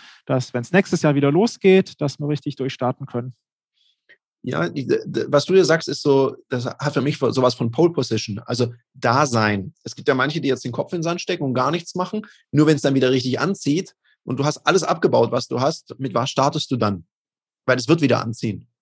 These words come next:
Speaker 2: Da bin ich felsenfest überzeugt. Und aus dem Grund auch hier mal ein Shoutout. Also du hast jetzt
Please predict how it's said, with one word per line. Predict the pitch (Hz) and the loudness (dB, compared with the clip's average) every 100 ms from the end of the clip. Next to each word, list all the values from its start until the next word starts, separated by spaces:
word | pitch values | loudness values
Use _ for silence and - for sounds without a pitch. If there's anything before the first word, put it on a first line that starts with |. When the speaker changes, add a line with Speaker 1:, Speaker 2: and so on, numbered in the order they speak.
| _ _ _ | _ _ _
Speaker 2:
Da | 123 | -6
bin | 120 | -4
ich | 123 | -2
felsenfest | 131 131 131 131 120 | 2 2 2 0 0
überzeugt. | 120 117 139 156 127 | -2 0 2 2 2
Und | |
aus | 120 120 | -2 -2
dem | 135 131 | -2 -2
Grund | 120 160 170 - _ - | 0 0 0 -10 _ -4
auch | 131 | -2
hier | - 170 | 2 2
mal | 127 117 | 2 0
ein | |
Shoutout. | 113 - 233 - 107 104 104 | 0 2 2 2 -2 -2 -2
Also | 117 | -2
du | 139 | -2
hast | 139 | -4
jetzt | 139 120 | -4 -10